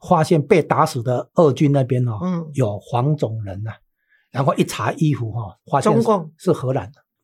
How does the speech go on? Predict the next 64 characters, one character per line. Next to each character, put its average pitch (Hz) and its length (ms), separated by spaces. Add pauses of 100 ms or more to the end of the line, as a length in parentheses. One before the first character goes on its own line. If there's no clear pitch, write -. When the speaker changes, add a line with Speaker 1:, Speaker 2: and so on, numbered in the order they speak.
(100)
Speaker 1:
河 156 320
南 165 300
省。 107 260 (360)
Speaker 2:
哦， 233 100
荷 247 240
兰 277 240
省 180 320
哦， - 20
Speaker 1:
哎。 147 240
Speaker 2:
是 120 80
中 247 180
国 226 220
的， 185 180
Speaker 1:
嘿， 147 140
Speaker 2:
中 294 160
国 220 180
荷-， 196 200
Speaker 1:
对。 160 120
Speaker 2:
荷 233 140
兰 240 180
省 196 160
的 185 120
人 165 240
呢。 170 80
Speaker 1:
哎， 143 140
嘿， - 140
不 - 80
是 165 120
欧 220 180
洲 208 140
的 180 80
荷 151 180
兰 113 120
哦， 208 100
Speaker 2:
哦， - 20
哦， 214 160
哦。 190 300
Speaker 1:
哈， - 20
是 196 80
荷 180 380
兰 123 200 (140)
啊， 110 220
Speaker 2:
哦。 175 260
Speaker 1:
荷 160 160
兰 151 160
的 139 80
那 160 100
边 160 140
的 147 80
那 139 120
个 131 180 (180)
名 139 220
牌 107 200
啦， 110 100 (120)
啊， 120 100
Speaker 2:
嗯， 196 360
嗯， - 20
Speaker 1:
对， 135 80
Speaker 2:
嗯。 175 240 (100)
Speaker 1:
所 147 200
以， 131 60 (220)
所 180 140
以 175 60
呢， - 120